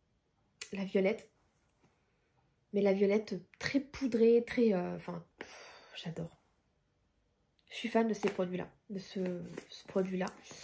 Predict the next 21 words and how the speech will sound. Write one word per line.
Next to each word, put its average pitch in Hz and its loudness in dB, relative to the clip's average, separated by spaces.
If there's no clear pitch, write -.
Euh, 175 0
je 165 -6
l'ai 196 4
depuis 170 -6
un 156 -4
petit 160 -4
moment 202 0
déjà. 185 0
Et 180 -2
voilà, - -8
c'est - -6
pas 226 4
pour, 233 -4
fait 240 2
pour 196 0
poudrer 208 2
tout 214 -8
le 214 0
visage, 202 2
hein, 180 0
d'accord ? 190 0